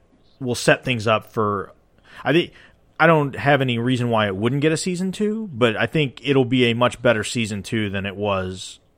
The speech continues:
even a season one. But it did end strong, and there are a couple little detours they took towards the end of the season,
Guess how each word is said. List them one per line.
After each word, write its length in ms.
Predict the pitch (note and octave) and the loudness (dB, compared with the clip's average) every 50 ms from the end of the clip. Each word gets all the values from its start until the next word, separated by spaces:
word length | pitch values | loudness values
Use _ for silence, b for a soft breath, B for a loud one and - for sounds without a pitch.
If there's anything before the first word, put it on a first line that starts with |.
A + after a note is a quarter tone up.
| _ _ _ | _ _ _
even 240 | - A2 G#2 G#2+ G2+ | -10 -8 -8 -8 -8
a 40 | F#2+ | -8
season 320 | - - A2 G2 F#2+ F#2 | -8 -8 -8 -8 -6 -8
one. 260 | F#2+ G2 F2+ F2 F#2 | -8 -8 -8 -8 -8
But 100 | G2+ A#2 | -6 -6
it 80 | B2 B2 | -2 4
did 180 | B2+ G3 G#3 | 6 6 6
end 180 | F3+ E3+ D#3 C3+ | 6 4 0 -2
strong, 440 | - - - A#2+ A#2+ A2+ G#2 G2 G2+ | -4 -4 -2 0 0 0 -2 -2 -4
and 140 | G2+ G2+ G2+ B B B B B | -6 -8 -10 B B B B B
there 100 | - C#3 | -2 -2
are 20 | C#3+ | 2
a 40 | |
couple 220 | - G#3+ G#3 G3 F#3+ | 4 4 4 6 4
little 140 | F3+ D#3+ C3+ | 4 4 2
detours 480 | A2+ A#2+ C3+ B2+ - B2+ B2+ A#2+ G#2 | 0 -2 -4 -2 0 0 0 0 0
they 140 | G2 A#2 A2 | -2 -2 -4
took 500 | G#2 - - B2+ A#2+ A2 - - - - b b b b b b b b | -4 -2 -2 0 0 0 -2 -8 -20 -20 b b b b b b b b
towards 260 | - - C3 A#2+ G2+ | -2 -2 -2 0 -2
the 120 | A#2+ A2+ - - | -6 -10 -8 -4
end 240 | C#3+ B2+ B2+ B2 A2 | -4 -2 -2 -2 -4
of 80 | G#2+ G2 | -6 -6
the 80 | G2 | -8
season, 680 | F#2+ - - A#2 G#2+ G2+ F#2+ G2 F#2+ F#2+ F2+ F#2 - C#3 | -8 -8 -8 -8 -8 -8 -10 -12 -12 -12 -14 -16 -18 -20